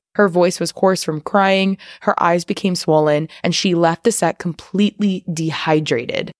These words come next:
The moments we see on screen of Duvall crying in pain, fear, and exhaustion were not acting, but an actor delivering lines while enduring a trauma response.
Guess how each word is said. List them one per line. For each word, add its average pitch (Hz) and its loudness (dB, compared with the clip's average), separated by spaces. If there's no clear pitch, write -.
The 214 4
moments 214 2
we 208 2
see 202 2
on 175 0
screen 190 0
of 175 0
Duvall 160 2
crying 160 0
in 156 -2
pain, 160 -2
fear, 147 0
and 156 -2
exhaustion 151 0
were 180 4
not 165 2
acting, 147 -2
but - 0
an 170 2
actor 160 0
delivering 185 2
lines 147 0
while 143 -2
enduring 143 -4
a 151 -8
trauma 131 -4
response. - -8